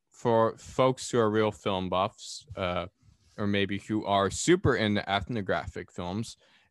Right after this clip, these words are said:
you might have heard of this film. You might have seen it. Maybe you have seen it, uh, many times. I don't know. Maybe you watched it when it originally premiered. Probably not. It was nineteen twenty-nine. That was a couple, three years ago now.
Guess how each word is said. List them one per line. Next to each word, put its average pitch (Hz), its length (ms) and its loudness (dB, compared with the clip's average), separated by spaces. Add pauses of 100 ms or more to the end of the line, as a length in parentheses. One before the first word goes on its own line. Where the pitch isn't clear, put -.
you 107 320 -2
might 143 260 2
have 131 280 -2
heard 123 200 4
of 113 140 2
this 113 180 -2
film. 110 460 0
You 101 100 0
might 98 160 0
have 92 100 -6
seen 92 280 -8
it. 107 160 -6
Maybe 101 280 -4
you 98 200 -4
have 95 140 -8
seen 95 280 -8
it, 90 260 -8
uh, 90 280 -6
many 117 260 -2
times. 90 380 -10
I 90 80 -2
don't 90 160 -6
know. 92 200 -8 (280)
Maybe 98 420 -4
you 101 160 -6
watched 98 400 -4
it 87 60 -4
when 104 160 -4
it 104 60 -2
originally 104 420 -2
premiered. 113 360 -6
Probably 92 300 -4
not. 92 300 -4
It 95 80 -6
was 90 160 -8
nineteen 90 280 -6
twenty-nine. 98 480 -2
That 101 100 0
was 95 120 -4
a - 40 -20
couple, 90 260 -4
three 92 200 -4
years 120 220 2
ago 95 140 -4
now. 90 220 -4